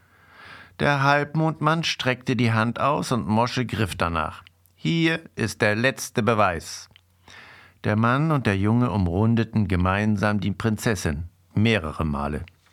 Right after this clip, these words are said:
So musste sich Rabbi Löw gefühlt haben, als er um seinen Golem herumging.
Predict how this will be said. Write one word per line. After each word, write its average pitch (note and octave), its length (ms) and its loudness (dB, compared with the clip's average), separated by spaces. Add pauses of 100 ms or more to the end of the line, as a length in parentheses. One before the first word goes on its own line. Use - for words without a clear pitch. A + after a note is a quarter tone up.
(540)
So C3 200 0
musste D#3+ 440 0
sich E3+ 320 -2
Rabbi C3 280 2
Löw A#2+ 400 2
gefühlt G#2+ 540 0
haben, G#2 440 2
als G#2+ 320 -2
er G2+ 100 0
um A#2 140 2
seinen A#2+ 400 2
Golem G2 400 2
herumging. F#2 600 0